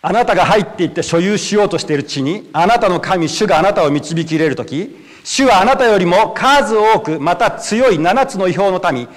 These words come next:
すなわちヒッタイト人、ギルガシ人、アモリ人、カナン人、ペリジ人、ヒビ人、およびエブス人をあなたの前から追い払われる。」かつてヨシュアの軍勢が約束の地に入った時にですね、そこはただの広場じゃなかったんですね。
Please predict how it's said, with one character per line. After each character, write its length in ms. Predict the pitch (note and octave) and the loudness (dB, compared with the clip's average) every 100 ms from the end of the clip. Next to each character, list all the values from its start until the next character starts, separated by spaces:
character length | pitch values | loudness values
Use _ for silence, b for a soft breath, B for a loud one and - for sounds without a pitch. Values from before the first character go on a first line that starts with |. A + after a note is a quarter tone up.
| B B | B B
す 120 | - | -6
な 100 | A3+ | -2
わ 60 | G#3+ | 0
ち 80 | D#3+ | 0
ヒ 120 | F3+ | -4
ッ 100 | - | 0
タ 120 | A#3+ | 0
イ 40 | |
ト 80 | A#3 | 0
人、 180 | G#3 F3 | 0 -2
ギ 100 | D3 | 0
ル 80 | F#3 | 0
ガ 100 | A3+ | 0
シ 120 | G3+ | -2
人、 240 | G#3 F#3+ D#3 | -2 -2 0
ア 80 | F3+ | 0
モ 100 | A3 | 0
リ 80 | |
人、 180 | G#3 F#3 | 0 -2
カ 180 | D3 E3 | -2 -2
ナ 120 | G#3 | 0
ン 60 | G#3 | 0
人、 160 | D#3+ | -2
ペ 140 | D3+ E3 | -4 -4
リ 80 | F#3 | -4
ジ 120 | F#3+ | -6
人、 260 | C#3+ F3 B B | -6 -6 B B
ヒ 140 | F3+ | -6
ビ 100 | F#3 | -4
人、 180 | E3+ F3+ | -2 -2
お 120 | F#3+ | 0
よ 80 | G3+ | 0
び 160 | E3+ - B B | -2 -8 B B
エ 160 | D#3+ G3+ | -2 -2
ブ 160 | C#4 | -2
ス 160 | B3+ D4 | -2 -2
人 200 | B3 G3+ | -2 0
を 220 | A3 D#3+ | 2 2
あ 80 | F3 | 0
な 140 | C4 | 0
た 100 | B3+ | 0
の 100 | A3 | 0
前 280 | F3+ G#3 A#3 | 2 2 2
か 100 | G#3+ | 2
ら 140 | G#3 | 2
追 100 | D#3 | 2
い 40 | F3+ | 0
払 240 | C3 E3+ | 0 0
わ 80 | D#3+ | 2
れ 100 | - | 0
る。」 80 | F#2 - - _ _ _ _ _ _ _ _ _ _ _ _ _ _ _ _ _ _ _ - | -4 -16 -20 _ _ _ _ _ _ _ _ _ _ _ _ _ _ _ _ _ _ _ -12
か 200 | - A#3+ | -6 -6
つ 80 | - | -2
て 100 | G#3+ | 0
ヨ 140 | B3 | 0
シ 120 | - | 2
ュ 40 | A#3+ | 0
ア 20 | |
の 100 | G3+ | 0
軍 220 | F#3 A3+ | 0 -2
勢 160 | G3+ G3+ | 0 2
が 80 | |
約 180 | F#3 F3+ | 2 0
束 160 | - A3+ | -4 -8
の 80 | A3+ | -6
地 120 | A#3+ | -6
に 60 | |
入 160 | E3 G3+ | -4 -4
っ 40 | |
た 100 | G#3 | -4
時 160 | F#3+ D#3+ | -6 -4
に 60 | F3+ | -6
で 80 | |
す 80 | D3+ | -4
ね、 460 | F3+ D#3 A2+ - - | -2 -2 -4 -12 -14
そ 160 | - F#3 | -8 -4
こ 80 | |
は 140 | A3+ G#3+ | 0 0
た 120 | B3 | 0
だ 120 | B3 | 0
の 320 | G#3 C#3+ - - | 0 -2 -6 -6
広 240 | C#4 B3+ | 0 2
場 60 | G3 | 2
じ 80 | |
ゃ 20 | D#3+ | 0
な 100 | F3 | 0
か 120 | - | -2
っ 80 | - | -6
た 80 | |
ん 60 | C3 | -10
で 60 | A2+ | -12
す 60 | |
ね。 220 | B2 A2+ | -14 -16